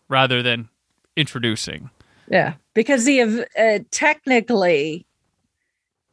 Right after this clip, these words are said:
Speaker 2: this, uh, this adventure has not happened yet
Speaker 1: Right.
Speaker 2: for the Doctor, but because the Matrix is capable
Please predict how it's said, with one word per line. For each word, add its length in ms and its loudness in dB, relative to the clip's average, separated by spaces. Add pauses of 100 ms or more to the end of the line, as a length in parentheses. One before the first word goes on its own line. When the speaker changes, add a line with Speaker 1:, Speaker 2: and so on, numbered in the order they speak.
Speaker 2:
this, 280 -2 (100)
uh, 80 -2 (120)
this 360 0 (260)
adventure 580 2
has 280 0
not 240 2
happened 800 0
yet 520 -4 (840)
Speaker 1:
Right. 280 -2
Speaker 2:
for 320 4
the 140 0
Doctor, 540 2
but 220 -2
because 340 0
the 80 -2
Matrix 680 0
is 100 -4
capable 880 0